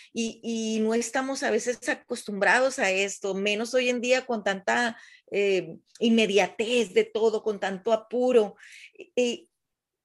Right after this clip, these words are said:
híjole, creo que es bien importante ser conscientes de esos grandes beneficios de sentarte contigo misma, porque al sentarte contigo misma, entonces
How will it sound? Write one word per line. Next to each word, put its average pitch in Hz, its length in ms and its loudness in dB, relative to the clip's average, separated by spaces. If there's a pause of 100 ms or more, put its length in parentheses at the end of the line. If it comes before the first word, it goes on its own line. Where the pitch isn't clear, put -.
(180)
híjole, 254 460 2
creo 220 180 2
que 254 60 -2
es 240 60 -2
bien 262 140 2
importante 254 880 2
ser 220 300 -2
conscientes 262 680 -2
de 220 140 6
esos 214 460 -4
grandes 240 420 2
beneficios 254 840 -6 (220)
de 233 120 2
sentarte 220 440 0
contigo 202 380 -4
misma, 185 460 -10 (500)
porque 233 260 4
al 226 80 4
sentarte 220 460 0
contigo 233 460 -4
misma, 269 520 -4
entonces 214 480 -2